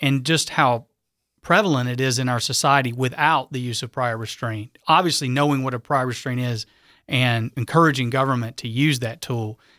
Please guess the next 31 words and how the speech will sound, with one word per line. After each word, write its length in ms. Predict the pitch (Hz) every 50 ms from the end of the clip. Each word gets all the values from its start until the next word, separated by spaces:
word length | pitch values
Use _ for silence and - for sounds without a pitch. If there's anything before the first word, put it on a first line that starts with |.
| _ -
is 120 | - 120
very 220 | 110 143 135 127 117
dangerous. 640 | 113 120 120 120 113 110 117 - - - - - _ _ _ _ _ _ _ _ _ _ _ _ _ _ _ _ _ -
We 140 | 151 143 139
do 140 | 151 156
have 160 | 147 147 139 131
an 60 | 131
administration 580 | 131 127 127 123 - - 143 127 117 123 123
that 160 | 120 123 - -
seems 480 | - 143 131 127 120 113 107 - - _ _ _
willing 560 | - 127 123 135 151 190 190 143 107 104 107 _ _ _ _ -
to 340 | - - 131 120 113 113 - _ _ _ _ _ - 247 180 147
do 160 | 131 139 135 131
a 20 |
lot 300 | 123 120 156 190 180 170
of 100 | 127 -
things 320 | - 131 117 113 110 110
that 220 | - 135 117 120 135
would 180 | 120 117 113
be 160 | 113 123 117 117
unconstitutional 840 | 117 110 - 120 117 117 117 - - - - 131 117 - - 120 104
towards 280 | - 131 127 117 107
the 60 | 117 123
media. 460 | 113 113 113 110 107 107 107 110 - _ _ _ _ _ - - _ _ _ -
But 160 | 151 139 139
you 80 | 196 175
should 160 | - 190 170
also 320 | 180 196 196 - 202 156
think 200 | 139 160 147 135
about 360 | 135 127 131 123 120 117 117 _ _ _ _ _ _ _ -
just 240 | 147 135 - -